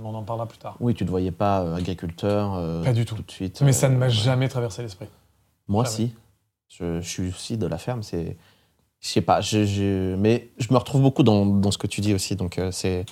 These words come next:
Speaker 2: on, on a ce côté r-, de rêve parce qu'on est à la campagne et qu'on se dit, « Putain, c'est quand même incroyable de, ça fait rêver les médias, la télé, les stars, la, la, la radio aussi, euh, ça fait rêver. »
Speaker 1: Enfin.
Speaker 2: Et donc, euh, tu,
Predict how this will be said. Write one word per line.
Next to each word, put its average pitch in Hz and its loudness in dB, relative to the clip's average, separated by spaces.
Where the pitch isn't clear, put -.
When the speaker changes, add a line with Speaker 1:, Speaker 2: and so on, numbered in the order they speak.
Speaker 2:
on, 104 0
on 123 6
a 131 10
ce - 0
côté 131 6
r-, 123 4
de 120 6
rêve 135 8
parce 113 0
qu'on 110 0
est 104 4
à 98 6
la 101 4
campagne 110 2
et 101 0
qu'on 98 -2
se 92 -4
dit, « 101 -4
Putain, 98 -8
c'est - -8
quand - -6
même 90 -4
incroyable 92 -6
de, - -10
ça - -14
fait 95 -4
rêver 101 2
les 101 0
médias, 95 0
la 95 -2
télé, 92 0
les 87 -4
stars, 92 -4
la, 73 -8
la, 69 -10
la 90 -2
radio 92 -2
aussi, 98 -8
euh, 92 -6
ça - -4
fait 87 -4
rêver. » 113 -2
Speaker 1:
Enfin. - -8
Speaker 2:
Et 92 2
donc, 98 0
euh, 85 -2
tu, 90 0